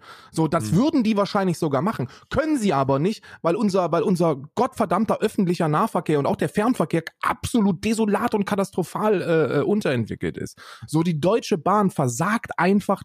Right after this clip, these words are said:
Speaker 1: Deutschland klimaneutraler zu machen. So, so die, die, die Reisen Langstrecke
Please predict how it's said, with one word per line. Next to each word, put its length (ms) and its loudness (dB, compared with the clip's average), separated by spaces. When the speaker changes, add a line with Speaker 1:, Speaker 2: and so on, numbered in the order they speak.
Speaker 1:
Deutschland 560 0
klimaneutraler 680 0
zu 140 -12
machen. 300 -14
So, 280 0
so 200 0
die, 280 0
die, 320 -2
die 200 -2
Reisen 580 2
Langstrecke 400 0